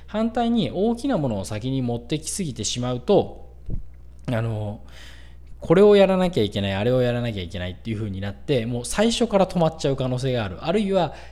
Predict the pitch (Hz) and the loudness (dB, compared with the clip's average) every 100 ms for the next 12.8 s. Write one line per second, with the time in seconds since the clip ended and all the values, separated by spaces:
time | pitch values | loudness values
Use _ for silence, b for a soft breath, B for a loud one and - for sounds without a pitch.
0 | - - 214 208 226 220 220 - - 123 | -6 0 2 2 0 0 -4 -4 -2 -2
1 | 101 113 143 127 113 110 104 98 104 - | 0 0 0 0 -4 -4 -2 -2 -4 -4
2 | 160 185 - 170 202 107 B B B - | -4 -4 -2 0 0 0 B B B -6
3 | 117 110 107 104 - 131 110 123 127 123 | -2 0 -2 -6 -4 -2 0 -2 -2 -4
4 | 113 120 117 120 117 101 95 110 - 131 | -4 -4 -4 -6 -8 -10 -10 -8 -6 -4
5 | 117 95 101 110 95 87 87 87 98 101 | -4 -4 -4 -4 -6 -6 -4 -4 -4 -8
6 | - 107 104 104 208 - 185 90 - 190 | -8 -8 -6 -8 -8 -10 -10 -10 -8 -4
7 | 190 190 170 160 160 151 127 90 95 123 | -4 -4 -10 -8 -4 -2 -2 -4 -4 -4
8 | 95 B B - 131 131 B B B B | -4 B B -8 -6 -6 B B B B
9 | - 220 254 240 226 - 185 - - - | 0 4 6 6 4 2 0 0 -8 -16
10 | - - 220 220 - - - - - - | -14 -2 -2 -2 -8 -18 -20 -20 -20 -16
11 | - 233 120 117 160 170 160 104 117 98 | -8 -4 -2 -2 -2 -2 -2 -2 -2 -2
12 | 90 - 98 92 - 87 90 | -8 -10 -10 -10 -10 -10 -12